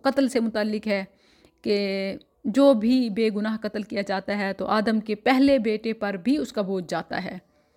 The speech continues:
تو پھر یہ "لا تزر وازرة وزر أخرى"، یہ بظاہر مشکل ہو جاتا ہے کہ کہیں ہے کہ سب کا گناہ، یعنی بلانے والے لگانے والے پہ بھی آتا ہے، اور کہیں ہے کہ کوئی کسی کا نہیں اٹھاتا۔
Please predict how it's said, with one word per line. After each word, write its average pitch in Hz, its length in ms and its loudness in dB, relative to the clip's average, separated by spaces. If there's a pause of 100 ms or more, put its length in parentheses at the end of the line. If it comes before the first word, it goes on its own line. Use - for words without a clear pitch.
(380)
تو 277 100 0
پھر 359 80 2
یہ 339 140 2
"لا 285 300 2
تزر 349 240 0
وازرة 262 560 0
وزر 247 180 -2
أخرى"، 233 440 -2 (560)
یہ 226 80 0
بظاہر 262 440 2
مشکل 240 300 -2
ہو 190 60 -4
جاتا 180 300 -8
ہے 233 120 -6 (520)
کہ 285 100 -2
کہیں 285 460 4
ہے 285 180 0
کہ 262 360 -2 (160)
سب 302 200 2 (120)
کا 277 100 2 (100)
گناہ، 247 360 0 (500)
یعنی 233 160 2
بلانے 240 380 0
والے 226 200 0
لگانے 214 360 -4
والے 214 200 -4
پہ 220 120 -4
بھی 214 120 -4
آتا 208 240 -6
ہے، 208 100 -8
اور - 140 -10
کہیں 277 360 4
ہے 233 180 -2
کہ 226 140 -6
کوئی 277 260 2
کسی 269 220 -2
کا 240 100 0
نہیں 233 100 -2
اٹھاتا۔ 220 420 -4